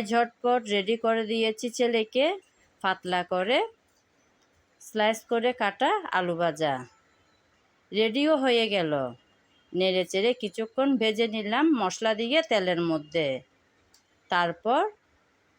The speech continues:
রেডি হয়ে যাওয়ার পর ছেলেকে খেতে দেব বলে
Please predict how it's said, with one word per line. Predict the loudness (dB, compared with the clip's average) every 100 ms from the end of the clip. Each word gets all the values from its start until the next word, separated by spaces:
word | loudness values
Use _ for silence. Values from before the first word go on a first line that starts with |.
| -20 -20 _ -6
রেডি | -2 0 0 2
হয়ে | 2 2 2 2
যাওয়ার | 4 2 0
পর | 0 0
ছেলেকে | 0 0 2 0 -2 -2
খেতে | -2 0 0
দেব | 0 0 0
বলে | 0 2